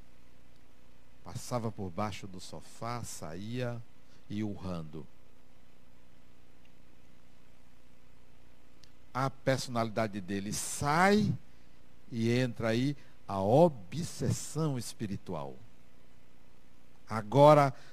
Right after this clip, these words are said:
já não era uma influência, era uma obsessão provocada pela culpa de ter matado uma pessoa que não foi nessa encarnação, porque ele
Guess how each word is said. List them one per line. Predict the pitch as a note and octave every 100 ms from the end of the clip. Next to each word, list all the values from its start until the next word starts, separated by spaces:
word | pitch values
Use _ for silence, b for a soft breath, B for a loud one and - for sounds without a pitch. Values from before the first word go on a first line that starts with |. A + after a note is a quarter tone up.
| -
já | G#2 D#3+ E3+
não | F3 E3
era | F3+ F3 E3
uma | D3+ C#3 C#3
influência, | C3+ C3+ B2 - B2 B2 B2+ B2 - - A2+ F#2+ E2 - - - - - -
era | G#2+
uma | G#2 G#2
obsessão | F#2+ F#2+ F#2 - F2+ E2+ - E2 B2+ B B B -
provocada | C#3 F3+ C3+ D#3+ - D3+ E3+ D#3 B2+ A2 B B -
pela | - E3 D#3 B2+ -
culpa | - B3 B3 F3+ D#3
de | D#3
ter | - C#3
matado | A#2+ A2 - - A#2+ G#2
uma | G#2 G2+
pessoa | A2 F#2+ - D#3 F3 B B -
que | - C3+
não | B2 G#2+
foi | - C3 A#2+
nessa | A#2 A2+ A#2
encarnação, | G2+ A2 G2+ F#2+ - D3 E3 b b -
porque | - A#2 - A#2 A2+ A2+ - - - -
ele | - A#2 A#2 A2+ A#2+